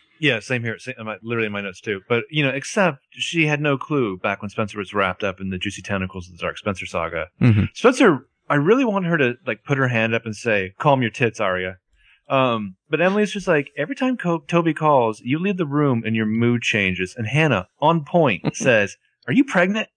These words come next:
Speaker 2: And Emily says, "Shut up, Hannah. Okay, it's like you're here, but you're not." And Arya says, "We get it. We understand you have a boyfriend. We've all had them." And Hannah says, "Yeah, even Emily." <laughs> And Emily says,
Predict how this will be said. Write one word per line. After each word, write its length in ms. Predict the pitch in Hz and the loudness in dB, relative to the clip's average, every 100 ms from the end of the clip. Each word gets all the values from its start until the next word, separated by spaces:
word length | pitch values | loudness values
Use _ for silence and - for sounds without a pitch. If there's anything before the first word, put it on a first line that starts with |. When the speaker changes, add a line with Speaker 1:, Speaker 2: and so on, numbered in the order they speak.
| _ _ | _ _
Speaker 2:
And 200 | 220 190 - 127 | -6 -6 4 8
Emily 160 | 170 151 | 10 8
says, 220 | - 101 | 8 4
"Shut 240 | - 190 185 | 8 10 10
up, 200 | 131 - | 10 8
Hannah. 360 | 123 123 123 - 160 - 143 | 8 8 6 0 -4 2 4
Okay, 300 | - 185 175 | 8 10 10
it's 160 | 147 | 10
like 200 | 165 156 | 8 8
you're 120 | 123 | 8
here, 320 | 110 156 165 160 | 8 10 10 8
but 180 | - | 6
you're 80 | 117 | 6
not." 460 | 104 139 120 98 - - - - | 8 8 8 6 0 -14 -10 4
And 80 | |
Arya 140 | 104 110 | 8 10
says, 220 | 113 104 | 8 6
"We 140 | 139 127 | 4 6
get 180 | 110 | 6
it. 100 | 80 | 6
We 160 | - 107 | 6 6
understand 440 | 104 107 - 107 | 6 4 4 4
you 80 | 104 | 6
have 80 | 101 | 6
a 80 | 110 | 2
boyfriend. 480 | 98 87 - 90 - - - | 2 2 2 0 -2 -8 4
We've 200 | 117 110 | 8 10
all 180 | 104 | 10
had 300 | 101 107 92 | 10 8 6
them." 240 | 82 71 90 | 4 2 4
And 80 | 95 | 6
Hannah 260 | 117 113 | 8 8
says, 320 | - 98 98 | 6 4 6
"Yeah, 300 | 135 170 131 - | 6 8 8 6
even 260 | 151 147 135 | 6 8 8
Emily." 540 | 127 151 104 - - - | 6 6 4 2 -4 -10
<laughs> 60 | - _ - - | -20 _ -4 4
And 160 | 151 | 8
Emily 220 | 135 139 | 8 8
says, 260 | 120 113 101 | 8 6 4